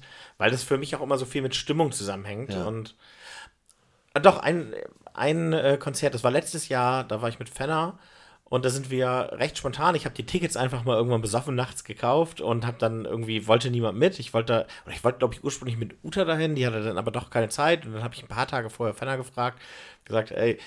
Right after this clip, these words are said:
Speaker 1: ich will in Hamburg in den Stadtpark und Patti Smith sehen."
Speaker 2: Ja, geil.
Speaker 1: Und, ähm, bin da auch mit null Erwartung irgendwie hingefahren, ähm, und es war super gut. Es war, äh,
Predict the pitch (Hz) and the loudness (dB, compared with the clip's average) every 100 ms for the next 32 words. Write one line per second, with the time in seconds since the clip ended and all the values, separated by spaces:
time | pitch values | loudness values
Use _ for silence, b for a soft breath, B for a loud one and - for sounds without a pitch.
0 | B B - 110 - - - 117 113 - | B B -16 -16 -16 -10 0 0 -2 -10
1 | - 113 131 135 101 - 139 - 151 143 | -6 -2 0 0 -2 0 0 2 2 4
2 | 143 - 113 117 - 117 - - 120 - | 2 -2 -2 0 -2 -2 -6 -2 -4 -4
3 | 95 92 - _ _ _ _ 143 120 104 | -6 -6 -12 _ _ _ _ -2 0 2
4 | 101 113 147 80 80 131 131 123 123 117 | 2 4 4 2 6 8 8 4 2 4
5 | 117 113 143 143 101 135 110 117 117 160 | 2 0 4 4 4 0 -4 0 4 6
6 | 131 110 107 143 180 - 160 151 156 147 | 6 4 4 4 2 0 0 2 0 0
7 | 160 143 143 151 - - 117 110 113 123 | 0 2 0 -4 -8 -4 -2 -2 -6 -10
8 | - _ _ _ _ - 123 120 127 127 | -14 _ _ _ _ -8 2 8 8 8
9 | 156 180 175 123 - - - 117 127 123 | 6 6 6 0 -6 -12 -10 -2 2 4
10 | 123 123 120 b b b b b b b | 6 4 2 b b b b b b b
11 | b _ | b _